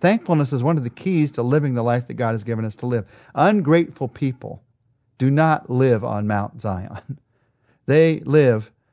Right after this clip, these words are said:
more on Mount Sinai. They live more in the place of legalism. They live more in the place of trying to prove themselves. Grace causes you to be grateful. Grace draws it into you. And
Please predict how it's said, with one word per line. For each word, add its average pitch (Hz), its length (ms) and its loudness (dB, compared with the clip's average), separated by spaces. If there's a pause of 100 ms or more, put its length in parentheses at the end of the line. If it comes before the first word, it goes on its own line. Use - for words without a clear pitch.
(160)
more 117 180 2
on 107 140 2
Mount 101 240 -4
Sinai. 95 520 -10 (260)
They 131 100 -2
live 151 240 2
more 131 240 6
in 123 80 2
the 117 60 -2
place 113 340 -4
of 107 80 -8
legalism. 104 600 -6
They 131 120 0
live 147 160 2
more 131 240 4
in 127 60 0
the 120 80 -4
place 120 380 0
of 104 100 -8 (180)
trying 117 260 0
to 107 60 -6
prove 117 300 -4
themselves. 101 580 -12 (340)
Grace 139 800 -2 (540)
causes 135 400 2
you 110 120 -4
to 104 80 -6
be 92 100 -6
grateful. - 580 -18 (600)
Grace 170 460 4 (140)
draws 131 400 0
it 117 120 -2
into 120 180 -4
you. 92 60 -4 (240)
And 160 320 2